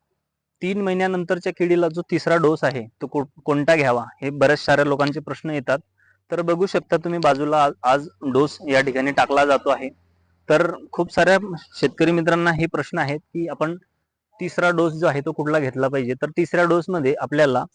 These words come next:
प्रति एकर दोन बॅग युरियाच्या घ्यायच्या आहे, पत-, प्रति एकर दोन बॅग आपल्याला पोटॅशच्या घ्यायच्या आहे आणि प्रति एकर डीईपीचे त्या ठिकाणी आपल्याला दीड बॅग घ्यायची आहे. असं तीन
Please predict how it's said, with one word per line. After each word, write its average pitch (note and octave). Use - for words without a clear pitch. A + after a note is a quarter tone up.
प्रति D3
एकर D#3
दोन D3+
बॅग D#3
युरियाच्या D3+
घ्यायच्या C3+
आहे, C#3+
पत-, -
प्रति C#3+
एकर D3
दोन D3
बॅग D3+
आपल्याला C#3+
पोटॅशच्या C#3
घ्यायच्या B2
आहे C3
आणि C3+
प्रति C#3+
एकर C#3+
डीईपीचे F#3+
त्या F3+
ठिकाणी D#3
आपल्याला D#3
दीड D3
बॅग D#3
घ्यायची C#3
आहे. C3
असं C#3
तीन G#3+